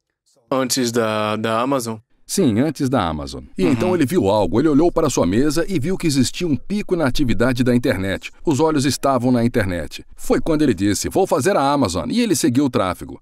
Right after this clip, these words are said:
Speaker 2: Eu nunca segui o tráfego, ele seguiu a escala. Ele seguiu as possibilidades para expandir. E então o que ele fez? Ele seguiu esse tráfego, a possibilidade, depois investiu na possibilidade, se endividou com a possibilidade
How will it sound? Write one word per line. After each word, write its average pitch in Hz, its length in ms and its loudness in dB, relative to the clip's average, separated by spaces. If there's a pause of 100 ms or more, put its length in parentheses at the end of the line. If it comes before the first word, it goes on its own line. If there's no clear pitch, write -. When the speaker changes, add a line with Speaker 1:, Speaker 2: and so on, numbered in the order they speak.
(120)
Speaker 2:
Eu 214 100 2
nunca 208 320 0
segui 139 260 2
o 131 60 4
tráfego, 98 580 -2
ele 156 340 4
seguiu 101 420 0
a 110 80 4
escala. 98 480 -2 (260)
Ele 202 180 2
seguiu 160 320 0
as 135 120 -2
possibilidades 131 920 0
para 131 240 0
expandir. 104 580 0 (320)
E 226 120 2
então 190 240 2
o 180 40 0
que 143 120 0
ele 92 100 0
fez? 71 340 -8 (160)
Ele 92 220 -2
seguiu 151 340 0
esse 147 160 -2
tráfego, 95 520 -4
a 80 60 -6
possibilidade, 143 840 0
depois 165 340 0
investiu 175 480 0
na 165 80 0
possibilidade, 127 840 0 (280)
se - 180 2
endividou 147 720 2
com 127 100 0
a 107 80 0
possibilidade 101 800 0